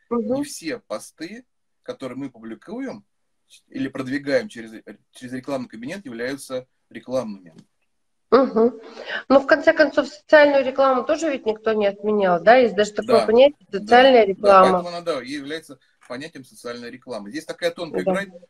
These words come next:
Speaker 2: потому что, э, вот раньше на это как-то не очень внимание обращали, но сейчас, как бы, вот появляются случаи, э, как бы, да, все участники, э, там, цепочки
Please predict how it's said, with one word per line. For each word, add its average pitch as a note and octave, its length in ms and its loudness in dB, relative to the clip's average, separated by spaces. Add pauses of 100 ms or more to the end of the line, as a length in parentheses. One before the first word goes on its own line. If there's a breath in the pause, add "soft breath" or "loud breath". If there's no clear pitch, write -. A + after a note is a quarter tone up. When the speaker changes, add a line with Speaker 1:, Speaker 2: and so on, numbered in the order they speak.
Speaker 2:
потому C#3+ 340 -10
что, - 280 -14 (260)
э, A2 200 -14
вот A#2 140 -20
раньше D#3+ 280 -12
на D3 80 -12
это D3 140 -16
как-то D3 300 -14 (160)
не D3 120 -14
очень F3+ 280 -14
внимание B2+ 400 -10
обращали, G#2 640 -14 (360)
но B2 100 -14
сейчас, F#3+ 300 -14
как C3+ 160 -12
бы, A#2+ 120 -14
вот A#2+ 200 -16
появляются C3 480 -10
случаи, E3+ 540 -14 (440)
э, G2+ 840 -14 (600)
как G#2 140 -8
бы, G2+ 100 -8
да, C3 140 0
все D#3 220 -2
участники, C#3 640 -6 (400)
э, G2+ 380 -10 (140)
там, G#2 180 -12
цепочки A#2+ 640 -10